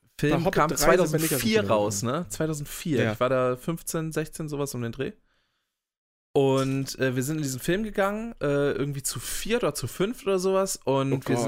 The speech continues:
Speaker 1: sind, also erstmal geht der wirklich unfassbar lang. Also für,
Speaker 2: Ja.
Speaker 1: für damalige Verhältnisse auf jeden Fall. Heutzutage ist ja eine relativ Standardzeit. Also er geht knapp
Speaker 2: War ein Energy
Speaker 1: drei
Speaker 2: Drink,
Speaker 1: Stunden,
Speaker 2: Entschuldigung.
Speaker 1: ein bisschen, ja, kein Problem, weil ein bisschen, äh, unter drei Stunden so. Nicht viel, aber
Speaker 2: Mhm.
Speaker 1: ein bisschen.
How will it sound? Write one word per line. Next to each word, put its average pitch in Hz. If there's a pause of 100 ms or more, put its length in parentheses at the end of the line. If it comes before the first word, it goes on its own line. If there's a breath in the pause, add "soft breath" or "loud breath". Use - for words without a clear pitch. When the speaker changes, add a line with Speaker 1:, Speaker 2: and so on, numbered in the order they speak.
Speaker 1:
sind, - (140)
also 135
erstmal 175
geht 165
der 151
wirklich 151
unfassbar 151
lang. 117
Also 113
für, 120
Speaker 2:
Ja. 127
Speaker 1:
für 117
damalige 110
Verhältnisse 107
auf -
jeden 135
Fall. 151
Heutzutage 123
ist 117
ja 120
eine 113
relativ 123
Standardzeit. 143 (540)
Also 113
er 110
geht 123 (420)
knapp 127
Speaker 2:
War 127
ein 120
Energy 131
Speaker 1:
drei 123
Speaker 2:
Drink, 104
Speaker 1:
Stunden, 117
Speaker 2:
Entschuldigung. 98
Speaker 1:
ein 107
bisschen, 113 (240)
ja, 107
kein 143
Problem, 123
weil 107 (140)
ein 127
bisschen, 151
äh, 117
unter 127
drei 104
Stunden 98
so. 95
Nicht 110
viel, 175
aber 131
Speaker 2:
Mhm. 160
Speaker 1:
ein 190
bisschen. -